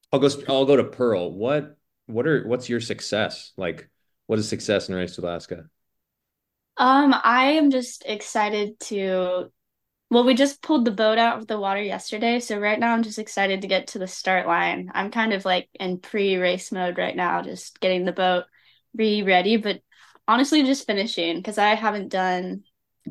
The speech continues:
Speaker 2: anything like this before. I haven't been to Canada, so I'm excited.
Speaker 1: And,
Speaker 2: Yeah.
Speaker 1: uh, and Chris, you, um,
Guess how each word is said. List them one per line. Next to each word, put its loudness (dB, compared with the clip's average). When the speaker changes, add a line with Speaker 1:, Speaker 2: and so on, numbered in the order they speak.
Speaker 2:
anything 0
like -4
this -8
before. 0
I 6
haven't 6
been 6
to 6
Canada, 2
so -4
I'm 0
excited. -2
Speaker 1:
And, 2
Speaker 2:
Yeah. 0
Speaker 1:
uh, 0
and -4
Chris, 2
you, 6
um, -4